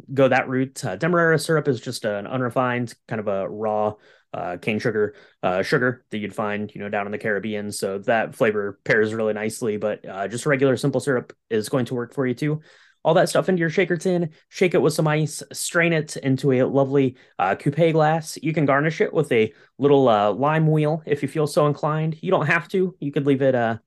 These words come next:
leave it off, uh, to the side if you want. Um, but then you're going to sip and enjoy and pretend that you're in, uh, some tropical destination celebrating spring break while you're stuck at home, like myself, uh, watching a bunch of movies, but that's okay. That's okay.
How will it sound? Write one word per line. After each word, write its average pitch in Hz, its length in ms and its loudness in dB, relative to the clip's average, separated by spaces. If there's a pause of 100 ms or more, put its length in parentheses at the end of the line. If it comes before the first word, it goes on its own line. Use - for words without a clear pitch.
(240)
leave 151 180 0
it 139 60 0
off, 143 300 0
uh, 120 320 0
to - 140 -14
the 123 80 -4
side 139 260 -2
if 254 100 -8
you 185 60 2
want. 208 240 -6 (320)
Um, 135 220 4
but 143 200 2
then 170 100 0
you're 180 100 2
going 185 140 4
to 180 40 2
sip 214 300 0 (180)
and 143 140 2
enjoy 165 500 2
and 117 200 -2
pretend 196 420 2
that 170 220 -2
you're 190 240 4
in, 185 360 2 (300)
uh, 156 200 6
some 202 220 2
tropical 175 640 4 (180)
destination 156 800 2
celebrating 165 540 2
spring 175 280 0
break 156 300 2 (120)
while 139 180 2
you're 127 120 4
stuck 165 260 0
at 165 100 4
home, 170 300 2 (100)
like 143 160 -2
myself, 151 380 2 (360)
uh, 107 340 4
watching 185 320 2
a 165 40 2
bunch 165 200 2
of 151 40 4
movies, 127 260 2
but - 60 -18
that's 160 200 2
okay. 120 140 2
That's 123 180 0
okay. 139 200 -2